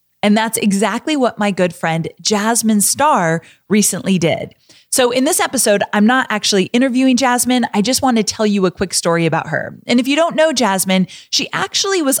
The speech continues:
on my show a little while back when we talked about attracting and repelling your ideal customer avatar using social media. One of my favorite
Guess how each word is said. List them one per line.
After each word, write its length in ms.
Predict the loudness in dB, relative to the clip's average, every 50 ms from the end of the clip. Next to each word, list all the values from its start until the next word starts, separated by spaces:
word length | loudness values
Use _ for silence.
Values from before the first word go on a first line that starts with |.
| 0
on 220 | 0 0 2 4 4
my 140 | 4 4 2
show 480 | 2 0 0 0 2 2 2 0 0 0
a 80 | -2 0
little 280 | 0 2 2 2 2
while 320 | 2 2 2 2 2 2 2
back 440 | 0 0 0 0 -2 -4 -6 _ -18 -20 -20 _ _
when 140 | 2 2 4
we 140 | 2 2
talked 340 | 0 -2 -2 -2 -2 0 -2
about 380 | -2 -2 0 -2 -2 -4 -4 -2 -4
attracting 880 | -2 -2 -2 -2 0 -2 -2 -2 -4 -6 -4 -2 0 0 0 0 -2 -6 -12 -20 _ _ _
and 220 | -2 0 0 2 2
repelling 920 | 0 0 -2 -4 -8 -6 -4 -2 0 0 2 2 2 2 2 0 -2 -2 -2
your 240 | 0 0 0 0 -2 -4
ideal 480 | -2 -2 0 0 2 2 2 2 0
customer 640 | -4 -6 -6 -4 -4 -4 -4 -2 -2 -2 -2 -2 -2 _
avatar 760 | -2 -2 0 0 0 -2 -2 -2 -2 0 0 0 0 -2 -2 -4 -10 -18 -20 _ _
using 300 | 0 2 2 2 0 0
social 360 | 0 0 0 0 0 0 2
media. 420 | 2 2 2 0 -2 -4 -6 -8 -12 -10 _
One 260 | 0 2 2 4 2
of 80 | 2 0
my 140 | 0 0 0
favorite 580 | 0 0 0 0 2 2 2 2 0 -2 -4